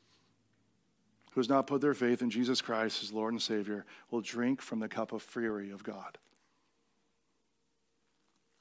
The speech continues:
And I think this leads us to a critical question this morning. Over and over again, you see the wrath of God. You see people hiding themselves in caves in Revelation,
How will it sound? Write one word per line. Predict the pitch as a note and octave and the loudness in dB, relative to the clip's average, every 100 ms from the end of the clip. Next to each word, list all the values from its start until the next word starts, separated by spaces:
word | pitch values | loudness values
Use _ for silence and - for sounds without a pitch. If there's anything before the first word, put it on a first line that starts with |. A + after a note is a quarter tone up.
| _ _ _ _ _ _ _ _ _ - | _ _ _ _ _ _ _ _ _ 2
And | B2+ | 6
I | C3 | 6
think | D#3+ E3+ | 6 6
this | D3+ | 6
leads | D3+ C#3 B2 | 4 4 2
us | |
to | - C3+ | 4 4
a | |
critical | G#2+ C3+ C3+ A#2 | 6 4 4 0
question | - C3 - A#2 | 4 4 4 -2
this | A2 - | -2 0
morning. | B2 B2 A2+ G#2 - _ - _ _ _ _ _ _ _ _ _ _ _ _ _ _ _ _ | 2 2 0 -4 -14 _ -20 _ _ _ _ _ _ _ _ _ _ _ _ _ _ _ _
Over | C3+ D#3 | 6 6
and | E3+ | 6
over | C#3 B2+ | 6 4
again, | A#2 A#2+ A2+ | 4 4 4
you | A2+ | 2
see | - B2+ | 2 2
the | A2 | 2
wrath | A2 A#2 A2+ | 4 2 2
of | C3 | 0
God. | A2 A2 G2+ F#2+ - _ _ _ _ _ _ _ _ _ _ _ - | 2 2 0 -8 -16 _ _ _ _ _ _ _ _ _ _ _ -2
You | |
see | A#2+ C#3 | 2 2
people | B2+ B2 | 2 2
hiding | G#2+ A#2+ C3 | 4 4 4
themselves | C#3 - C3 B2+ | 2 4 4 4
in | C3+ | 0
caves | - B2 B2+ B2 | 2 4 4 2
in | A#2+ | 0
Revelation, | A#2 B2+ B2 A#2+ - B2 A#2 | 2 2 2 2 2 0 -2